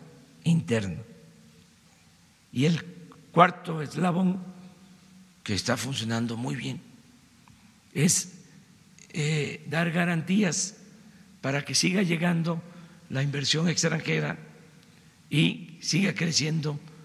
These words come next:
el comercio exterior. Ese es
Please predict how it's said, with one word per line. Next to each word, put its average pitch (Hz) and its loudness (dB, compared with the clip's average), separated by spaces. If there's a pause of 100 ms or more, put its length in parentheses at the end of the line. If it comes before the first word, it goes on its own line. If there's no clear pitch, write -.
(180)
el 117 -2
comercio 131 0 (180)
exterior. 123 -4 (920)
Ese 147 4
es - 0